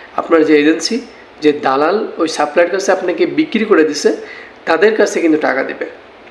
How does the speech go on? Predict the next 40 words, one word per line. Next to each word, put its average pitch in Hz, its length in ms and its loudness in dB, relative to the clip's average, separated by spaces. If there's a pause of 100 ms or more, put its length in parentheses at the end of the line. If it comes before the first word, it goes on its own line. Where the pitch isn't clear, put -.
(400)
এই 165 100 4
জন্য 170 180 4
বর্তমান, 165 520 2
আহ, 139 280 2
সৌদি 151 280 2
আরবে 160 220 4
যে 156 200 4
ভাইগুলো 139 380 2
আসতেছে 151 340 -4
নতুন 151 320 0
করে, 165 160 0
বিশেষ 160 300 -4
করে 151 220 4 (100)
তাদের 151 220 0
সাথে - 280 -4
কিন্তু 170 200 -8
এই 156 120 2
কাজটা 156 300 -2
খুব 175 180 -6
বেশি 147 260 -2
হচ্ছে। - 300 -4 (840)
বর্তমানে 185 380 2
সৌদি 185 280 2
আরবে 190 160 4
নতুন 175 280 2
যারা 185 160 4
আসছেন, 160 300 0
অবশ্যই 156 440 4
আপনারা 170 280 2
কমেন্ট 160 300 2
করে 170 160 2
জানাবেন 151 380 2
যে 160 120 2
আমি 147 180 2
আসলে 156 320 0
সত্যি 156 340 -6
বলছি 202 280 -4
নাকি 165 200 -2
মিথ্যা 135 300 -2
বলতেছি। 127 380 -6